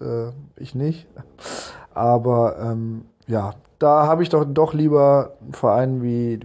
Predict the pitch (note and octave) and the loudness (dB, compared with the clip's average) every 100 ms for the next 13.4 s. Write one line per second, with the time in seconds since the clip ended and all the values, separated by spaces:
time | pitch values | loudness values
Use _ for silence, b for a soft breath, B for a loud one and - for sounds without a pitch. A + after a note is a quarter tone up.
0 | A2+ A#2+ B2 A#2+ C3 B2+ A#2 A2+ B2+ B2+ | -10 -6 -4 2 2 2 0 -2 -4 -4
1 | B2+ - C3+ E3 F3 - B B B B | -6 -6 -2 -2 -2 -16 B B B B
2 | B B B - C#3+ D#3 C#3+ D#3+ E3 - | B B B 0 4 4 6 4 4 2
3 | D#3+ D#3 D#3+ D#3+ F#3+ F3 F#3 F#3+ D3+ C#3 | 2 2 2 0 2 4 4 4 4 4
4 | C3+ C3+ C#3 C#3+ C#3 C3+ D3 - C3+ B2+ | 2 2 2 2 -4 -16 -20 -12 -8 -4
5 | A#2+ B2 - F3+ D#3+ C3+ C3+ C#3 C3+ B2+ | -4 -6 -4 2 2 2 2 4 4 4
6 | B2+ C#3+ F3 C#3 D#3 C3+ B2 - - D3+ | 4 2 2 -2 -2 -2 -2 -2 0 2
7 | D3 B2+ B2+ B2 A#2+ C3 F3 B2 G#2+ G#2+ | 2 0 -2 -4 -2 0 2 2 0 -2
8 | A2 - - A#2+ A#2+ B2 B2 F3+ - B | -6 -10 -8 -6 -2 -4 -4 -8 -10 B
9 | B B B B B B _ C3 C3 B2+ | B B B B B B _ -2 0 -2
10 | B2+ - - C3 A2 G2 - A#2 C3+ C3 | -6 -10 -8 -4 -4 -4 -2 2 2 0
11 | - C3 C3+ C3 C3 B2+ C3 C3 C3 A#2+ | -2 2 4 4 2 2 2 2 2 2
12 | G2+ B2 B2 A#2+ G#3+ - - A#2 A#2 A#2 | 0 0 -2 -2 -6 -6 -4 -2 -2 0
13 | B2 D3 G3+ B3+ | 2 2 0 -6